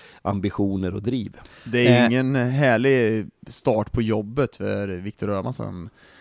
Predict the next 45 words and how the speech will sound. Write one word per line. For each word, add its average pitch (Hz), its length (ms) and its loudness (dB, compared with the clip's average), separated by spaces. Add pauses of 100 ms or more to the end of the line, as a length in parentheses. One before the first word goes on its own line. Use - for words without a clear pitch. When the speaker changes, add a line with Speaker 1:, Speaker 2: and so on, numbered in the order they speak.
(480)
Speaker 2:
förväntas 123 340 -2
bli 135 60 -4
Speaker 1:
Nej. 127 60 -2
Speaker 2:
sportchef - 600 -2
i 110 140 0
Västervik 101 400 -8
också. 95 300 -12
Speaker 3:
Nej, 127 420 2
det, 113 340 -4
vi, 131 140 2
det 117 180 2
kan 160 140 0
vi 180 60 -2
väl 165 80 -2
ta 90 240 -2
då. 85 220 -8 (440)
Viktor 120 300 2
Öhman 135 340 4
avslutade 101 420 -2
sin 107 140 -2
spelarkarriär. 110 680 2
Det 101 120 -2
var 104 140 2
väl, 101 160 -2
eh, 98 180 0 (160)
det - 160 -6
har 107 100 4
ju 110 60 4
varit 101 400 2
allmänt 98 400 -2
känt 113 340 0
det 95 140 -6
sedan 95 260 -4
ett 95 120 -6
tag 95 340 0
att 92 100 -4
han 95 140 -4
blir 120 200 0
ny 101 140 -2
sportchef 98 480 -6
i, 98 300 -2
i 101 40 -2
Västervik. 95 640 -4
Men, 101 260 0
eh, 98 100 -2